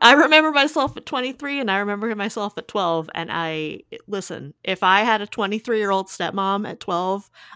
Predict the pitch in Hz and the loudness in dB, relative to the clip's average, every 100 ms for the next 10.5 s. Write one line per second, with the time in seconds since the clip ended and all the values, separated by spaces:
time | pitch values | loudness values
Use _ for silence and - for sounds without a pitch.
0 | - 208 214 214 - 185 196 - 196 175 | 0 2 4 2 2 2 2 -2 -2 -2
1 | - 170 - 151 160 147 123 147 - - | -4 -6 -8 -10 -8 -10 -10 -12 -12 -8
2 | 123 302 - _ _ _ _ _ _ _ | -8 -8 -14 _ _ _ _ _ _ _
3 | _ _ _ - 190 214 233 262 262 262 | _ _ _ 0 4 4 4 -2 -2 -2
4 | - 233 202 285 - - 175 - - - | 0 0 0 -2 -2 -4 -4 -8 -10 -8
5 | - - - - - 370 - _ _ - | -8 -6 -4 -4 -6 -8 -8 _ _ -20
6 | - - - 392 - 605 - 587 587 - | -20 -2 4 4 4 -8 -2 0 0 2
7 | 294 302 226 - 302 285 - - 202 151 | 2 2 -6 -8 -4 -4 -6 -6 -4 -4
8 | 143 - 139 175 _ _ - 370 349 277 | -6 -10 -16 -18 _ _ 2 4 4 -2
9 | - 151 160 - - - _ 403 480 494 | -4 -6 -6 -8 -20 -20 _ 6 6 4
10 | 453 - 285 254 247 | -2 2 4 4 0